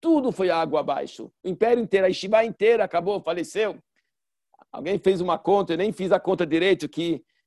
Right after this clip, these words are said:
vinte e quatro mil alunos para falecer nesse tempo, de até Lag Baomer, sairia mais ou menos trinta e poucos alunos por dia, uma média de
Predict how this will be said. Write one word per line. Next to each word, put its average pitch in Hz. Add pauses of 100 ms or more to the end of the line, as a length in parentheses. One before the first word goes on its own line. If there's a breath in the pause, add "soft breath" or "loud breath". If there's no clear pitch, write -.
(160)
vinte 190
e 175
quatro 196
mil 175
alunos 180
para 139
falecer 165
nesse 160
tempo, 185 (500)
de -
até 175
Lag 180
Baomer, 165
sairia 170
mais 180
ou 175
menos 185
trinta 202
e 175
poucos 190
alunos 185
por 165
dia, 170
uma 160
média 185
de 180